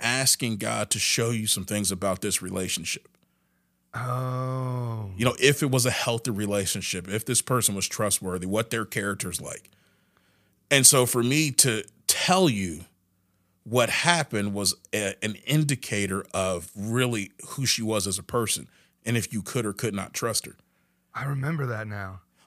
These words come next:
Speaker 1: But for me, it was also an indicator of you can trust me as a person.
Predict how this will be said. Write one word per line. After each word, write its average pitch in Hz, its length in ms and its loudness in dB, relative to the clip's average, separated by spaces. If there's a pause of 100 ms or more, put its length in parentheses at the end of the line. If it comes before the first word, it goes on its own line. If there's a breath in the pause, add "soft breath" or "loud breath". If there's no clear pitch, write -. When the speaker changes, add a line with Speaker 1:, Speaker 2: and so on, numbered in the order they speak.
(120)
Speaker 1:
But 151 160 8
for 120 200 2
me, 233 340 6
it 143 180 4
was 127 160 6
also 135 400 6
an 117 60 -4
indicator 117 680 0
of 98 460 2
you 95 360 -2
can 110 180 -4
trust - 440 0
me 92 300 -4
as 92 180 2
a 90 100 -4
person. 98 500 -4